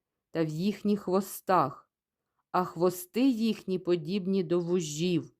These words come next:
що мають голови, і ними вони шкоду чинять.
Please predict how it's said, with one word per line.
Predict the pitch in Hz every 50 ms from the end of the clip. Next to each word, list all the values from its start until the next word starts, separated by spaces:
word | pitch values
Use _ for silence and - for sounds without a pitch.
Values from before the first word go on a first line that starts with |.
| _ _ _ _ _ _ _ _
що | - - - 165
мають | 165 175 175 175 170 165 147
голови, | 147 135 151 165 185 214 240 233 196 175 160 143 139 139 139 151 _ _ _ _ _ _
і | - - 160
ними | 165 165 170 190 214 220 214 202
вони | 190 185 190 185 185 180 185
шкоду | 185 - - - _ _ - 160 175 170 151 156 151
чинять. | 143 - - - 151 151 151 143 139 131 117